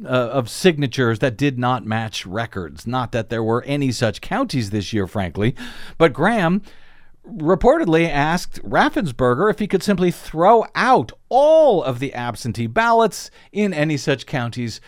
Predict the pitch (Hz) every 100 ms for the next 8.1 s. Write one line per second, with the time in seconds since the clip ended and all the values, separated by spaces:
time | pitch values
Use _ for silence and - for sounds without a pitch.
0 | - - _ - 120 113 110 110 104 120
1 | 101 110 107 107 98 110 113 110 _ 170
2 | - 311 302 254 214 165 160 160 123 107
3 | 127 120 117 113 110 - 101 80 76 76
4 | 76 - - - - - - - - -
5 | - - - - - - - 110 107 107
6 | 123 226 233 220 147 - - - - -
7 | 107 101 117 156 - 180 170 139 117 104
8 | 117